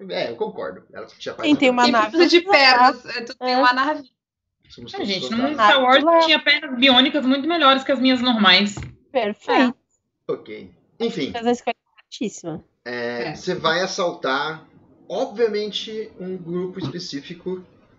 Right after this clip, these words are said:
Speaker 1: em, em um ponto da cidade que eu não vou lembrar o nome da facção agora, mas na verdade eu tenho a lista aqui. Mas eles são, é, eles não são os jornalistas, mas eles são os responsáveis.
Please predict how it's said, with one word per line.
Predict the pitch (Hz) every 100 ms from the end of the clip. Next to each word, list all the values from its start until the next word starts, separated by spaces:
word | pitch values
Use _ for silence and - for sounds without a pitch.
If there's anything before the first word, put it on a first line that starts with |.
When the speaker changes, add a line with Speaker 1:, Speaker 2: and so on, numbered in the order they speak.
| _ _ _ _ _ _ _
Speaker 1:
em, | 127 120 127
em |
um | 139
ponto | 143 143 -
da | 139
cidade | 139 127 127 123 131 135 - _ _ _
que | _ 120 120 120
eu | 143
não | 190
vou | 190
lembrar | 170 156
o | 120
nome | 110 143
da | 156
facção | 156 - 160
agora, | 156 156 160 135
mas | 117 -
na | 120
verdade | 110 110
eu | 127
tenho | 113
a | 110
lista | 110 -
aqui. | - - _ _ _ _ _ _
Mas | 131 127
eles | 147
são, | - 156 156 156 156 151 143 127 107 98 - _
é, | - 123 123 -
eles | 185
não | 233
são | 240 233
os | 160 196 -
jornalistas, | 127 240 240 - 247 - 175
mas | 143 131
eles | 147 135
são | 156 156
os | 156
responsáveis. | 147 135 135 127 131 143 151 - -